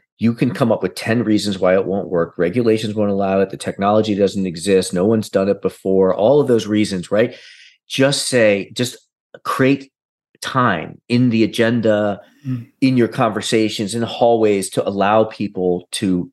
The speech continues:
Speaker 1: explore impossible ideas. 'Cause that's the source, right? That's the,
Speaker 2: Mm.
Speaker 1: the, the beginning of
Speaker 2: Mm.
Speaker 1: the river
Speaker 2: Mm.
Speaker 1: of
Speaker 2: Mm.
Speaker 1: agility,
Speaker 2: Mm. Mm.
Speaker 1: you know?
Speaker 2: I like it, Kiyan. Well, listen, listen, we're just up to the end, just really,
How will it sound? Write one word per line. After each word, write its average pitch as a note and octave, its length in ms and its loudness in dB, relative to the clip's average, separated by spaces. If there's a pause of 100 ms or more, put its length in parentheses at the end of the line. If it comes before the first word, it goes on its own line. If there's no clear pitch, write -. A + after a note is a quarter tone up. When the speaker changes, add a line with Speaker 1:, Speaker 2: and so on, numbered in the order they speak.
Speaker 1:
explore G2 880 2
impossible F2+ 460 -2
ideas. E2 380 -4 (240)
'Cause B2 160 0
that's B2+ 280 -2
the G#2 120 -4
source, - 480 -2
right? F2+ 140 -4
That's G#2+ 280 0
the, F#2 280 0
Speaker 2:
Mm. A2+ 280 -18
Speaker 1:
the, A#2 100 0 (140)
the G#2+ 80 0
beginning G2 640 0
of E2+ 120 -2
Speaker 2:
Mm. - 40 -12
Speaker 1:
the F2+ 100 0
river E2+ 600 0
Speaker 2:
Mm. A#2+ 340 -10
Speaker 1:
of E2+ 320 2
Speaker 2:
Mm. A#2 180 -10
Speaker 1:
agility, E2 680 -6 (160)
Speaker 2:
Mm. B2+ 340 -8 (140)
Mm. B2 360 -10
Speaker 1:
you B2+ 160 -14
know? E2 180 -6 (540)
Speaker 2:
I - 80 -6
like B2+ 280 -4
it, - 100 -20
Kiyan. A#2+ 400 -8
Well, B2 120 -6
listen, C#3 480 -4
listen, C#3 340 -6
we're B2+ 100 -6
just D3 440 -6 (640)
up D#3+ 140 -2
to - 120 -12
the C#3 160 0
end, C#3+ 240 0
just C#3 260 -2
really, C#3 380 -4